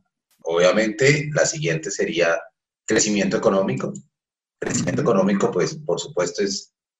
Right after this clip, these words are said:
Speaker 1: es la variable clave, se publica cada tres meses. Es, el crecimiento económico se calcula como la variación del Producto Interno Bruto. Entonces, estas tasas que damos son el pib real,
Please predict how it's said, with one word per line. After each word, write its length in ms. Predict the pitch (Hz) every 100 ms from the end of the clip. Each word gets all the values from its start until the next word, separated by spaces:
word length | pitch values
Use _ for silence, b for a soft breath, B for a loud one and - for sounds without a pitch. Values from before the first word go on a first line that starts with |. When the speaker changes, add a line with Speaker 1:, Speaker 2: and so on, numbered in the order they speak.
| _ _
Speaker 1:
es 180 | - -
la 120 | 104
variable 400 | 110 104 - 101
clave, 560 | - 113 113 110 110 113
se 140 | - 98
publica 360 | 120 82 95
cada 260 | 98 98 98
tres 260 | 101 - 101
meses. 480 | 123 156 151 - - -
Es, 200 | - -
el 180 | - -
crecimiento 420 | 85 - - -
económico 400 | 95 98 90 92
se 120 | -
calcula 440 | - - 78 - 78
como 200 | - 107
la 100 | 90
variación 560 | 80 76 76 87 80 - _ _ _ _ _ _
del 120 | 110 101
Producto 360 | 95 87 -
Interno 360 | 98 104 104 117
Bruto. 440 | 135 156 - - - - - _ _ _
Entonces, 320 | 101 95 -
estas 380 | 107 107 113 110
tasas 580 | 120 117 113 113 - -
que 80 | -
damos 320 | 90 87 92
son 420 | - 104 104 104 101
el 360 | 101 98 98
pib 200 | - 101 82
real, 400 | 95 87 -